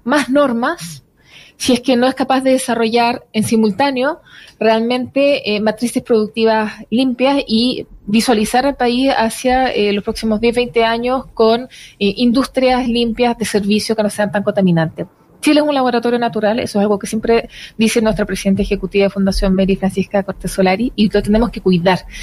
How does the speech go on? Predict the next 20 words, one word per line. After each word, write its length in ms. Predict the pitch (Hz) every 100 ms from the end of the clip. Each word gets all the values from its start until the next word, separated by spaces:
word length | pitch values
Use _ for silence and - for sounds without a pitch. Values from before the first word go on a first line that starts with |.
| - - -
Entonces, 340 | 196 185 214 220
no 100 | 254
solo, 520 | - 302 294 311 320 -
eh, 300 | 220 208 -
los 140 | 202
recursos 300 | 202 226 254
naturales 420 | 233 220 226 233
no 120 | 247 220
pueden 180 | 247
ser 120 | 254 254
solo 360 | - 254 262
materias 340 | 247 240 233 -
primas 440 | - 247 302 262 339 _ - - -
en 120 | 208
industria, 500 | 214 214 262 - 269
sino 200 | 277 226
que 100 | 220
también 500 | 220 214 220 247 302 302 -
tenemos 360 | - 208 220 226 -
que 300 | 233 254